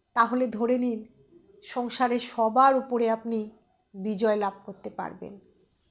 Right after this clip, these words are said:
এই সংসারে কেউ আপনাকে পরাজিত করতে পারবে না। তার জন্য প্রয়োজন অনুভূতি, ভালোবাসার অনুভূতি,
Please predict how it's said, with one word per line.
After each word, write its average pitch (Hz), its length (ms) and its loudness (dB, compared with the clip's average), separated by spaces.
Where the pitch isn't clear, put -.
এই 330 140 4
সংসারে 320 560 6
কেউ 311 280 6
আপনাকে 294 760 6
পরাজিত 214 440 -2
করতে 226 400 -8
পারবে 180 440 -10
না। 185 160 -14
তার 220 260 4
জন্য 233 240 -2
প্রয়োজন 226 460 0
অনুভূতি, 220 680 -6
ভালোবাসার 247 800 4
অনুভূতি, 190 760 -8